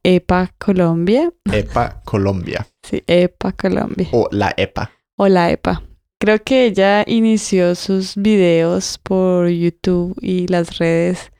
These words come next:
Speaker 1: desde el dos mil dieciséis.
Speaker 2: Ajá.
Speaker 1: Pero para ese entonces, no, a mí no me llamó para nada la atención porque no le encontraba, pues, nada de gracia.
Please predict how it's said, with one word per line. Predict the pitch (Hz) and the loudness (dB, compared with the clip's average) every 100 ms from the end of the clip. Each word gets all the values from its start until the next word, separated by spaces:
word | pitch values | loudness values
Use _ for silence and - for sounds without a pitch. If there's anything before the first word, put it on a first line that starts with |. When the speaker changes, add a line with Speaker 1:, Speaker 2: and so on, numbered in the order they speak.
| - - _ _ | -20 -20 _ _
Speaker 1:
desde | 190 180 185 | 0 2 2
el | 185 | 2
dos | 180 | 2
mil | 180 170 | 2 0
dieciséis. | 175 175 - 170 226 196 190 - - | 0 0 -2 -2 0 0 -2 -8 -8
Speaker 2:
Ajá. | 110 104 92 - - | -4 -4 -6 -12 0
Speaker 1:
Pero | 190 190 185 180 175 | 2 4 4 2 2
para | 180 175 | 0 0
ese | 170 | 0
entonces, | 185 190 202 196 262 247 - | -2 0 -2 0 -2 -2 -8
no, | - 180 175 - | -4 -4 -4 -6
a | 185 | -2
mí | 180 | 0
no | 175 170 | 2 0
me | 180 | 0
llamó | 185 185 175 | 0 0 -2
para | 170 175 175 | 0 0 0
nada | 170 165 | 0 -2
la | 170 | -2
atención | - 185 185 - 180 220 262 - | -2 0 0 0 -2 -2 -4 -6
porque | 190 - 180 | -8 -6 -4
no | 175 | -2
le | 170 | -2
encontraba, | 175 - 190 180 175 170 170 175 - _ _ _ _ - | -2 -2 -2 0 -2 -2 -2 -6 -10 _ _ _ _ 0
pues, | 262 | 2
nada | 226 185 180 | 4 4 6
de | 185 | 4
gracia. | 190 185 175 180 - 214 269 | 4 4 4 2 -2 -2 -4